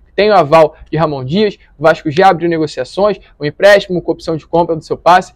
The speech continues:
a diretoria do Coritiba também deu carta branca pelo alto salário que ele tem no clube paranaense, e a expectativa é que até o final de semana a situação do Kusevic possa ser solucionada. Se hoje há um reforço perto do Vasco, esse nome é Benjamin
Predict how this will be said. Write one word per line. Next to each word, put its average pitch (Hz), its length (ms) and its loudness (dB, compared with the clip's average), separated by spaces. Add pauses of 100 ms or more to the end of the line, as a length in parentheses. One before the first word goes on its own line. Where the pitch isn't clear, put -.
(160)
a 147 100 -2
diretoria 156 400 -2
do 151 80 -8
Coritiba 151 360 -4
também 160 240 -6
deu 202 120 0
carta 170 280 -2
branca 147 240 -8
pelo 156 240 0
alto 196 220 2
salário 165 340 0
que 165 120 -8
ele 147 100 -6
tem 156 260 -6 (300)
no 202 100 0
clube 190 240 -4
paranaense, 170 600 -2 (180)
e 156 40 2
a - 20 4
expectativa 175 560 -2
é - 20 -8
que 175 80 -6
até 160 220 0
o 185 40 0
final 180 220 -6
de 170 80 -6
semana 143 400 -10 (180)
a 151 140 -2
situação 151 320 -6
do 151 80 -10
Kusevic - 520 -12
possa 151 300 -2
ser - 280 -10 (200)
solucionada. 170 720 -2
Se - 160 -4
hoje 151 300 2 (280)
há 214 60 6
um 233 80 6
reforço 202 600 0
perto 226 300 4
do 226 80 -10
Vasco, 175 340 0 (220)
esse 180 220 -2
nome 147 320 -4 (260)
é 175 100 2
Benjamin 160 540 -4